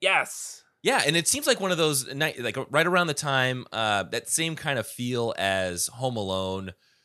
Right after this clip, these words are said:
Speaker 2: Uh, but yeah,
Speaker 1: Uh-huh.
Speaker 2: the, the, the idea, let me read the synopsis here. Uh, "A group of children desperate to keep their various parents from getting divorces kidnap them and hold them prisoner in a basement in order to force them to reconcile."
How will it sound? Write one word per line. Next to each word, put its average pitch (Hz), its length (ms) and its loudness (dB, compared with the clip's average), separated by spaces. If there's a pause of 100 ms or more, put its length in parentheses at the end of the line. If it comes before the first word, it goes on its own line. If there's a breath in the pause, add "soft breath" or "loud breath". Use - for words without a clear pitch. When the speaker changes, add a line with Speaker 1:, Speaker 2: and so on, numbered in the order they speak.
(200)
Speaker 2:
Uh, 101 160 0
but 139 120 0
yeah, 135 180 4
Speaker 1:
Uh-huh. 135 240 0
Speaker 2:
the, - 80 -12
the, 131 160 -6
the 120 220 0
idea, 107 260 0
let 98 80 -6
me 110 100 -6
read 101 200 -6
the 90 80 -8
synopsis 92 440 -4
here. 80 180 -6 (360)
Uh, 113 140 2
"A 123 60 2
group 151 180 -2
of 185 100 -4
children 127 340 -2
desperate 120 400 -2
to - 80 -8
keep - 340 -12
their 113 160 -4
various 113 480 -4
parents 139 420 -6
from 95 140 -14
getting 92 240 -4
divorces 98 440 -4
kidnap 139 520 -2
them 104 180 -8
and 90 80 -10
hold 113 220 -4
them 98 120 -8
prisoner 95 440 -8
in 87 120 -8
a 85 40 -8
basement 92 520 -6 (260)
in 101 100 -10
order 101 140 -4
to 85 120 -10
force 165 380 -2
them 127 220 -2
to - 120 -8
reconcile." 73 840 -6